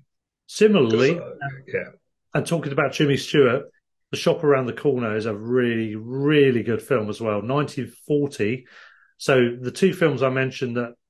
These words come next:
Speaker 1: the forties films that didn't make
Speaker 2: Hmm.
Speaker 1: it was, was that one and this one. The Shop Around the Corner,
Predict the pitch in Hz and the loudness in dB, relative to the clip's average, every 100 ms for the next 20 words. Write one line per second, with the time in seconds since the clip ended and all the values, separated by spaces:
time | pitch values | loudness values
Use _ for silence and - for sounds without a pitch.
0 | _ 135 135 143 127 117 - 127 117 120 | _ -4 -2 -2 -2 -6 -2 -2 0 -4
1 | 123 110 117 120 95 - - - - _ | -4 0 2 2 0 -8 -18 -18 -20 _
2 | _ - _ _ 160 139 101 135 117 120 | _ -20 _ _ -6 -6 0 -2 2 0
3 | 113 120 - 110 101 147 143 - - 160 | 0 -2 -2 -6 -6 -8 0 2 4 2
4 | 139 123 - 127 113 113 113 | 2 0 0 0 2 -2 -4